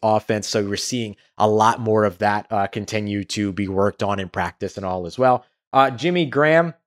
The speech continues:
another tough catch, this time in seven on sevens. He had a tough catch in traffic and then turned upfield. And this is what I've been loving about Jimmy Graham so far.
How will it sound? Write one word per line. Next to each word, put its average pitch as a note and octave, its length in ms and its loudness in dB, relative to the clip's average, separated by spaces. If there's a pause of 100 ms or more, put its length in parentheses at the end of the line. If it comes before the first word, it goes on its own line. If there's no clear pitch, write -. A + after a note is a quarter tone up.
(560)
another F#3+ 360 6
tough F3 320 2
catch, E3+ 320 2
this E3+ 180 0
time E3+ 220 2
in D#3+ 100 -2
seven E3 320 4
on D#3 140 2
sevens. D3+ 400 2
He D3 60 0
had C3+ 100 6
a - 20 -8
tough D#3+ 260 2
catch D#3+ 240 4
in C3+ 100 -6
traffic C#3 440 2 (280)
and F3+ 140 4
then A#3 120 4
turned A#3 340 4
upfield. E3+ 520 4
And C3+ 80 0
this A3 160 6
is A3+ 100 2
what A3+ 120 6
I've G#3 160 4
been F#3+ 160 6
loving F3+ 320 6
about D#3 200 6
Jimmy D#3 200 0
Graham D#3 260 2
so D3+ 140 2
far. A#2+ 200 4